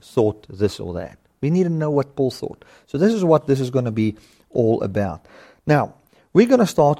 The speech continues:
off by reading verse one. It says, "Moreover, brethren, I declare unto you the gospel which I preached unto you, which also you received, and wherein you stand." So he's saying here, "I'm declaring the gospel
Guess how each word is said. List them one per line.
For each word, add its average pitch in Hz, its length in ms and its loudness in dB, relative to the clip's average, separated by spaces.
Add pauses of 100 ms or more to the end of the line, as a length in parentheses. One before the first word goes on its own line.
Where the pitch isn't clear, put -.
(140)
off - 260 -4 (120)
by 117 240 2
reading 135 480 2 (280)
verse 120 200 0
one. 110 200 0
It 107 80 -8
says, 135 240 2
"Moreover, 214 380 4
brethren, 113 560 -2 (100)
I 143 40 2
declare 170 440 2
unto 170 160 -4
you 135 120 2
the 120 180 2 (180)
gospel 226 680 0
which 135 200 0
I 127 140 -4 (200)
preached 254 320 0 (120)
unto 107 220 -8
you, 85 420 -10 (580)
which 220 180 6
also 240 420 4
you 156 280 2
received, 135 960 0 (420)
and 147 320 0
wherein 160 460 4
you 151 180 0
stand." 113 460 -4 (320)
So 170 80 2
he's 160 180 4
saying 247 420 2
here, 131 260 2
"I'm 208 280 0 (120)
declaring 143 760 0 (240)
the 131 220 6
gospel 160 840 0